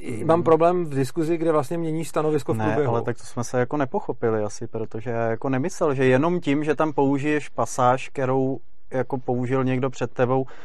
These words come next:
Speaker 1: tak nevlastníš celý to, i s tou pasáží, jako celý to, co jsi na
Speaker 2: Ale
Speaker 1: tom
Speaker 2: teď jsme se bavili,
Speaker 1: vystavěl.
Speaker 2: teď jsme se bavili o tom, že napíšeš článek.
Speaker 1: Mhm.
Speaker 2: A ty jsi mi řekl, eh, a já jsem řekl, "A mám ho v softwaru už dřív."
Speaker 1: A to
Speaker 2: A ty
Speaker 1: jsi
Speaker 2: jsi
Speaker 1: řekl
Speaker 2: řekl,
Speaker 1: jako,
Speaker 2: "Není
Speaker 1: jo,
Speaker 2: tvůj,
Speaker 1: to jsem
Speaker 2: protože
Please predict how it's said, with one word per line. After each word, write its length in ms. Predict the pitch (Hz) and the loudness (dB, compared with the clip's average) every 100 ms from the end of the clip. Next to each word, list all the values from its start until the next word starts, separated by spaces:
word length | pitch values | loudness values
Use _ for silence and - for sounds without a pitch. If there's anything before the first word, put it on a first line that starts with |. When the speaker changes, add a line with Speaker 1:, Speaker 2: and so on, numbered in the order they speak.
| - | -8
Speaker 1:
tak 160 | - 131 | -2 2
nevlastníš 640 | 131 123 131 127 143 139 - | 4 6 4 4 0 0 0
celý 360 | - 127 123 | 2 2 2
to, 260 | 123 131 127 - - - - - - | 2 0 0 -6 -8 -8 -8 -8 0
i 100 | 180 | 2
s 120 | - | 4
tou 160 | - 147 | 4 6
pasáží, 640 | 147 123 143 135 135 135 | 6 4 6 6 4 4
jako 220 | 135 127 | 2 2
celý 320 | 135 131 123 127 | 0 0 2 0
to, 120 | 127 | -2
co 160 | - | -4
jsi 120 | 135 135 | -4 -2
na 80 | 117 | 0
Speaker 2:
Ale 120 | 127 | 2
Speaker 1:
tom 120 | 131 | 2
Speaker 2:
teď 120 | 127 | 2
jsme 100 | 120 | 0
se 60 | 131 | 2
bavili, 160 | 123 113 | 4 4
Speaker 1:
vystavěl. 180 | 110 110 | 2 0
Speaker 2:
teď 80 | 110 | -2
jsme 100 | 139 | -4
se 80 | 127 | -6
bavili 200 | 131 131 | -4 -2
o 60 | 113 | -2
tom, 120 | 135 | -4
že 60 | |
napíšeš 320 | 135 120 127 123 | -4 -4 -6 -8
článek. 420 | 120 113 107 - - - - | -4 -4 -4 -8 -10 -10 -6
Speaker 1:
Mhm. 200 | 131 135 | -2 0
Speaker 2:
A 40 | 135 | 2
ty 80 | |
jsi 60 | 135 | 0
mi 120 | 139 | -2
řekl, 320 | 131 131 131 - - - - - - - | -2 -4 -4 -8 -10 -10 -10 -10 -10 -8
eh, 260 | 120 120 117 - - | -4 -2 -4 -6 -8
a 80 | - | -2
já 100 | 123 | 0
jsem 120 | 127 | 0
řekl, 200 | 127 127 | -4 -2
"A 40 | 127 | -2
mám 120 | 123 | 0
ho 100 | 123 | -2
v 80 | 123 | -2
softwaru 380 | 127 - 127 120 | -6 -2 -2 -2
už 100 | 110 | -6
dřív." 300 | 101 107 135 | -8 -6 -6
Speaker 1:
A 60 | |
to 120 | - | -2
Speaker 2:
A 40 | 131 | 0
ty 20 | |
Speaker 1:
jsi 60 | 135 | 2
Speaker 2:
jsi 60 | |
Speaker 1:
řekl 60 | 180 | 4
Speaker 2:
řekl, 100 | 214 | 4
Speaker 1:
jako, 120 | 202 | 4
Speaker 2:
"Není 180 | 135 156 | 2 2
Speaker 1:
jo, 220 | 151 139 | 2 4
Speaker 2:
tvůj, 100 | 156 | 6
Speaker 1:
to 60 | 160 | 4
jsem 100 | 156 | 2
Speaker 2:
protože 120 | 165 | 2